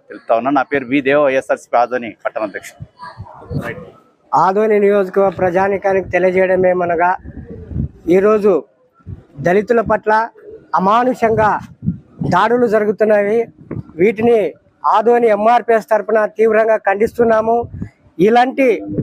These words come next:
Speaker 2: ప్రవర్తనలు రాజకీయ పరంగా ఉన్న వ్యక్తులు మానుకోవాలని ఈ సందర్భంగా తెలియజేస్తున్నాము. ఇదే విధంగా కొనసాగితే మాన్య శ్రీ మందాకృష్ణ మాదిగ గారి నాయకత్వంలో ఎంతటికైనా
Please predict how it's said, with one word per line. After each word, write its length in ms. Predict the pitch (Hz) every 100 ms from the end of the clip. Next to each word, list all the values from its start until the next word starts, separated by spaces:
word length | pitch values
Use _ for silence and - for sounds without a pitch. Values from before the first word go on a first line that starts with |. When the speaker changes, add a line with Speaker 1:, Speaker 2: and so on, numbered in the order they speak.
| - -
Speaker 2:
ప్రవర్తనలు 760 | 214 240 226 254 240 226 180
రాజకీయ 720 | 160 220 214 240 247 240 196 - _ _ _
పరంగా 320 | 190 240 254
ఉన్న 340 | 240 233 240 220
వ్యక్తులు 380 | 202 190 262 226
మానుకోవాలని 920 | 202 240 247 247 240 233 226 240 247 - _ _
ఈ 180 | 170 254
సందర్భంగా 680 | 247 240 247 214 240 233 226
తెలియజేస్తున్నాము. 1120 | - 214 233 240 233 240 233 233 240 262 262 - - - 185
ఇదే 280 | 208 269
విధంగా 540 | 269 262 262 262 254 233 - _ _ _
కొనసాగితే 840 | 214 262 269 269 254 262 262 214 _ _
మాన్య 360 | 160 190 254 269
శ్రీ 180 | - 247
మందాకృష్ణ 640 | 226 233 269 294 254 233
మాదిగ 380 | 247 240 247 220
గారి 180 | 254 233
నాయకత్వంలో 920 | 226 254 262 254 254 254 262 254 - - - - 151
ఎంతటికైనా 920 | 180 247 285 277 269 269 285 262